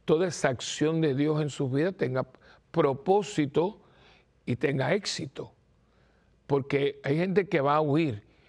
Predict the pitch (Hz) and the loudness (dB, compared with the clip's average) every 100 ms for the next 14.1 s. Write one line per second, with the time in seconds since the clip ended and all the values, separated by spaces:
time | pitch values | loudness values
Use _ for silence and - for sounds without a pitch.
0 | _ - 120 151 160 175 165 175 175 170 | _ -4 -2 0 2 2 2 2 2 0
1 | - _ - 131 139 156 151 165 - - | -4 _ -2 0 2 2 2 -2 -6 -18
2 | - 110 185 - 117 120 - - 127 - | -20 -12 -8 -6 -6 -8 -4 -2 -2 -6
3 | - - 139 123 139 - _ _ _ _ | -8 -2 0 0 -2 -6 _ _ _ _
4 | _ _ _ _ _ 139 147 151 160 156 | _ _ _ _ _ -6 -2 0 0 0
5 | 135 131 175 - - 127 135 - - 123 | -2 0 0 -2 -8 -10 -10 -8 -8 -2
6 | 175 165 143 123 - - _ - 107 - | 0 2 0 -4 -12 -20 _ -12 -10 -2
7 | 151 143 127 127 139 143 180 - - 143 | 0 0 0 -2 0 0 0 -4 -8 -8
8 | - 123 135 156 180 - 135 127 131 139 | -6 -4 -2 -2 -2 -2 -2 -2 -2 -2
9 | 160 - 135 - - - - 143 185 208 | -4 -4 -6 -6 -20 -18 -4 0 2 2
10 | 190 196 156 131 131 135 - _ _ _ | 2 0 -2 -4 -6 -6 -10 _ _ _
11 | _ _ _ - - 135 139 170 156 - | _ _ _ -2 0 0 0 0 0 -2
12 | 123 135 156 156 156 147 165 147 123 127 | -2 -2 -2 0 0 0 0 0 -4 -2
13 | 160 143 151 139 151 151 143 135 147 156 | 0 0 0 -2 0 0 -2 0 0 0